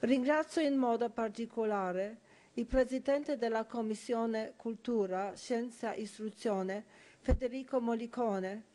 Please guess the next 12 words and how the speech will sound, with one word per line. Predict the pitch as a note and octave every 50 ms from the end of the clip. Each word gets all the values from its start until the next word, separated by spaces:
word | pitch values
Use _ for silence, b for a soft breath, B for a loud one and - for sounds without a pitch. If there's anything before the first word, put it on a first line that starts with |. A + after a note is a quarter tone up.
| _ B B B B B B B B B
che | B - C4+
ha | C4
accolto | B3+ B3+ - D#4 D#4+ D#4+ D#4+ D#4+ D4 D4
con | - D4 D4 D4
entusiasmo | C#4+ - C4+ D4 D4 - D4+ D4 C4 C4 C#4 C#4 C4 A3+ G3 F#3+ - G3 G3 G3 G3+
la | G3+ G3+ G3+
volontà | G3+ A3+ B3 B3+ B3+ B3+ B3+ B3+ - A#3 G#3 G3 G3 G#3 -
di | - A3 A#3
condividere | A#3 - C4 C4 C#4 C4 C4+ C4 - B3+ B3 A3+ A3 G#3 F#3 F#3+
con | F#3+ F#3+ A3 A3+ G#3+
l'ambasciata | G#3+ A3 A3 G#3+ A3+ A3 - - B3 A#3+ A#3+ B3 A#3
polacca | A#3 - - A3 G#3+ F#3+ F#3 F#3 - - F#3+ F#3+